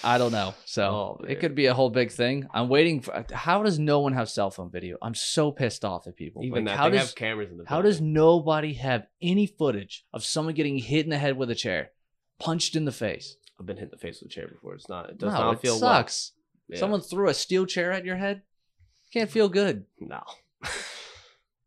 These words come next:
Speaker 1: Whatever. What time is it? It's twelve twenty-one. They did put out a new episode of Being the Elite, their YouTube show. So maybe one of them's got a black eye. Who knows?
Speaker 2: Okay.
Speaker 1: Maybe it's a work.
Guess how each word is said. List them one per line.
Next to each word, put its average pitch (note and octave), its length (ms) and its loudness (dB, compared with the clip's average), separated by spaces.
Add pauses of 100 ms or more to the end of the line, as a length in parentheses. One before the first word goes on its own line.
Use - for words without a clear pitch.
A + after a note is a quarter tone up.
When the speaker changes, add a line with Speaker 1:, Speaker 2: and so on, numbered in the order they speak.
(340)
Speaker 1:
Whatever. - 360 -10
What - 120 -6
time D3 160 2
is A2+ 80 -2
it? G#2+ 40 2
It's A2 120 -2
twelve D3+ 240 2
twenty-one. C3 440 2
They A#2 100 2
did B2+ 260 2
put C3 180 2
out A2+ 160 6
a A2+ 40 2
new A#2 120 2
episode A2 360 0
of F#2+ 80 -8
Being G#2+ 220 0
the G2+ 100 -4
Elite, G2 260 -4
their F#2+ 100 -6
YouTube G#2+ 400 -8
show. - 260 -10
So - 380 -8 (160)
maybe A#2+ 220 -2
one C3 160 -2
of C3 60 -2
them's B2+ 140 -4
got B2+ 120 -2
a A2 40 -2
black B2+ 280 0
eye. C#3+ 280 -4 (560)
Who C3 60 -2
knows? B2+ 440 -4
Speaker 2:
Okay. B2 320 -10
Speaker 1:
Maybe B2+ 160 0
it's C#3 100 -6
a D3+ 60 0
work. C#3+ 360 -2